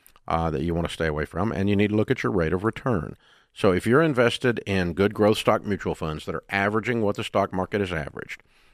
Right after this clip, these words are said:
the stock market has averaged eleven point eight percent since it began, the Standard and Poor. Okay? So it, let's just pretend you're making eleven percent. We'll cut, we'll round down for the people that go bananas when I start talking about this stuff.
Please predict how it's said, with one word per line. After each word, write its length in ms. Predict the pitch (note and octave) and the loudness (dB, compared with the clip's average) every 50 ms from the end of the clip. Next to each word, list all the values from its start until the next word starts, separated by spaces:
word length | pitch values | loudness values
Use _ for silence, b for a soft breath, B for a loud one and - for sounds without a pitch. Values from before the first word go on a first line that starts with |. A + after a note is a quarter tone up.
| _ _ | _ _
the 60 | - - | -16 -6
stock 240 | - G2+ G2+ G#2 | -2 -2 0 0
market 260 | A#2 A2+ A#2 - B2+ A2 | 2 0 0 0 0 -2
has 140 | F#2+ F2 | 0 0
averaged 300 | G2 F2+ E2+ D#2+ - - | 0 0 0 -2 -6 -8
eleven 280 | C#2+ D2+ D#2+ F2 A#2 G#2+ | -4 -4 -2 0 -2 -2
point 300 | - - A#2 A2+ A2 - - | -2 0 0 0 0 -2 -4
eight 260 | - G2 G#2 - - | -4 -2 -2 -4 -6
percent 480 | - - A#2+ - - - G2 F#2 - - | -8 -8 -8 -6 -4 -2 -2 -2 -2 -4
since 240 | - - E2+ - - | -6 -8 -6 -6 -6
it 100 | - - | -6 -6
began, 360 | G2 E2 F2 D#2+ D2 C#2 C#2 | -6 -6 -4 -6 -6 -6 -8
the 80 | D2 - | -10 -10
Standard 360 | - - F2 D#2+ D#2+ D#2+ D#2+ | -8 -6 -4 -4 -4 -4 -4
and 100 | F2 E2 | -4 -2
Poor. 260 | F2+ E2 C2+ - - - _ _ _ _ _ _ _ _ _ - | -2 -4 -4 -6 -10 -14 _ _ _ _ _ _ _ _ _ -16
Okay? 280 | E2 - - E2+ F#2+ - - _ _ _ _ _ _ _ _ _ _ _ _ _ | -8 -2 -2 -2 -2 -2 -6 _ _ _ _ _ _ _ _ _ _ _ _ _
So 200 | - - - F2+ | -4 0 2 2
it, 160 | - - G2 | 2 0 -2
let's 220 | D#2+ - A2+ G#2+ - | 0 2 2 2 2
just 200 | - D3 - - | 0 -2 -2 -2
pretend 420 | - D3 - - B2+ A2+ A2 A2 G2 | -4 -6 -2 0 2 2 2 2 2
you're 120 | F#2+ G2 | 0 0
making 460 | F#2+ F2+ F2+ F2+ - G2 F2+ F2+ D2+ - _ _ _ _ _ _ _ _ _ _ _ _ _ - | 0 0 0 0 -2 -2 -2 -2 -4 -6 _ _ _ _ _ _ _ _ _ _ _ _ _ -2
eleven 340 | F2+ F2+ F2 E2 F2 E2 | 2 2 2 2 0 -2
percent. 360 | - - - - - - - - | -4 -6 -8 -8 -10 -12 -14 -16
We'll 120 | - D#2 - | -18 -18 -10
cut, 160 | - - - | -10 -8 -4
we'll 160 | F#2 F#2 F#2 F#2 | -4 -2 0 2
round 340 | F2+ F#2 F2 F2 F2+ D#2 | 2 2 4 2 2 2
down 440 | - F2 D#2+ D2+ C#2+ C#2+ - G#1+ A1+ - | 2 2 2 2 0 -2 -8 -10 -14 -16
for 160 | - - D2 | -16 -14 -10
the 160 | D#2 E2 D#2+ | -8 -8 -6
people 320 | - - E2+ D#2 - D#2+ | -6 -6 -6 -6 -6 -6
that 140 | D#2 E2+ D#2 | -6 -6 -4
go 120 | F2+ E2+ D#2+ | -2 -2 -2
bananas 680 | C#2 D#2+ D#2+ D#2+ D#2+ E2 D#2+ D2+ C#2+ D2+ D2+ D2+ - | -2 -4 -4 -2 0 0 0 -2 -2 -4 -6 -6 -6
when 100 | - - | -4 -4
I 60 | E2 | -4
start 240 | - - - F3 - | -4 -6 -8 -8 -8
talking 240 | - D#3 - D4 E3 | -8 -4 -4 -4 -4
about 160 | D#3 - - | -4 -6 -4
this 160 | - C4+ - | -4 -4 -4
stuff. 260 | - - - - - | -4 -8 -6 -4 -4